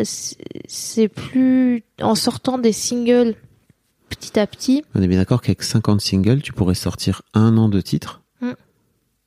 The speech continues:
Speaker 2: qui t'amènerait donc à novembre deux mille vingt-trois.
Speaker 1: Mm.
Speaker 2: Et en fait, pendant cette année-là,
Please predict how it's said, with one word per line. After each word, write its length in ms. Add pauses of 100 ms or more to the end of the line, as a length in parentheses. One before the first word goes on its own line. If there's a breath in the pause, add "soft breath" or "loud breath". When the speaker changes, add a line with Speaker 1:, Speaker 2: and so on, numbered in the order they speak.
(320)
Speaker 2:
qui 140
t'amènerait 460
donc 280
à 240
novembre 440
deux 80
mille 180
vingt-trois. 540
Speaker 1:
Mm. 140 (440 loud breath)
Speaker 2:
Et 80
en 60
fait, 120
pendant 240
cette 260
année-là, 420